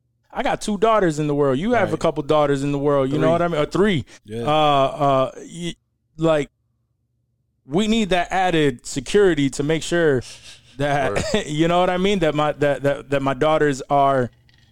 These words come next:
Speaker 1: are safe, and that, um,
Speaker 3: Word.
Speaker 2: I understand
Speaker 1: just kids
Speaker 2: both
Speaker 1: in
Speaker 2: sides
Speaker 1: general.
Speaker 2: of the argument, though.
Speaker 1: I understand both sides of the argument,
Speaker 2: 'Cause, like,
Speaker 1: too.
Speaker 2: if
Speaker 3: Yeah.
Speaker 2: that's exclusively how they use it, but when is
Speaker 3: Right.
Speaker 2: it ever
Speaker 1: Oh, no, no, no! Once you,
Speaker 2: exclusively
Speaker 3: That's the
Speaker 2: used
Speaker 3: slippery
Speaker 2: in the way
Speaker 1: once
Speaker 3: slope
Speaker 2: that's
Speaker 3: argument,
Speaker 2: said?
Speaker 3: yeah.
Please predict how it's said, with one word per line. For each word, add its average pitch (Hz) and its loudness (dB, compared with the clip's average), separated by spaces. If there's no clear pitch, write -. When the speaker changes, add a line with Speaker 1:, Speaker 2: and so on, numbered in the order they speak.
Speaker 1:
are 131 -2
safe, 160 -2
and 135 0
that, 127 -2
um, 127 2
Speaker 3:
Word. 113 -2
Speaker 2:
I 220 -2
understand 269 0
Speaker 1:
just 214 2
kids 202 6
Speaker 2:
both 190 2
Speaker 1:
in - 2
Speaker 2:
sides 196 4
Speaker 1:
general. 165 4
Speaker 2:
of 139 0
the 143 -4
argument, 131 -6
though. 123 -14
Speaker 1:
I 196 -2
understand 320 0
both 294 0
sides 262 -2
of 226 4
the 196 2
argument, 202 2
Speaker 2:
'Cause, 170 2
like, 214 6
Speaker 1:
too. 127 2
Speaker 2:
if 160 0
Speaker 3:
Yeah. 156 -2
Speaker 2:
that's 185 -2
exclusively 156 -2
how 160 -2
they 135 -2
use 135 -8
it, 117 -10
but 123 -4
when 156 -4
is 143 -4
Speaker 3:
Right. - -2
Speaker 2:
it 123 -12
ever 123 -6
Speaker 1:
Oh, 190 2
no, 202 2
no, 185 0
no! 147 2
Once 156 2
you, 220 4
Speaker 2:
exclusively 156 4
Speaker 3:
That's 117 -4
the 123 -4
Speaker 2:
used 117 -6
Speaker 3:
slippery 113 -4
Speaker 2:
in 127 -2
the 165 4
way - 2
Speaker 1:
once 117 0
Speaker 3:
slope 90 -2
Speaker 2:
that's 85 -8
Speaker 3:
argument, 143 -2
Speaker 2:
said? - -
Speaker 3:
yeah. 82 -6